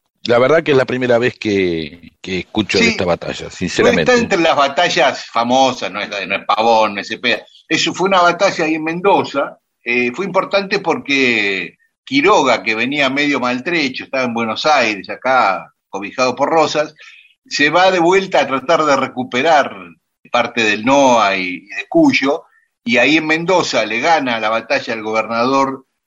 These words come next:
Speaker 2: de Mendoza, y a partir de eso puede recuperar San Juan, San Luis, La Rioja,
Speaker 1: Ay.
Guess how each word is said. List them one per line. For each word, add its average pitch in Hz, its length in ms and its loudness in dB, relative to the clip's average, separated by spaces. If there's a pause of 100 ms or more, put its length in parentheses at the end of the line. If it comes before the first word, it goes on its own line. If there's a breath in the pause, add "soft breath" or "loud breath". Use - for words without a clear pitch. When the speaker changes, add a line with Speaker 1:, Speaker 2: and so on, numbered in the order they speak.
Speaker 2:
de 117 180 -4
Mendoza, 156 720 0
y 120 320 -6 (100)
a 117 80 -4
partir 131 340 -2
de 139 120 -2
eso 143 200 -4
puede 131 200 0
recuperar 127 520 -2
San 127 220 -4
Juan, 147 380 2
San 120 260 -2
Luis, 143 560 0 (120)
La 117 180 0
Rioja, 135 800 2 (220)
Speaker 1:
Ay. - 80 -12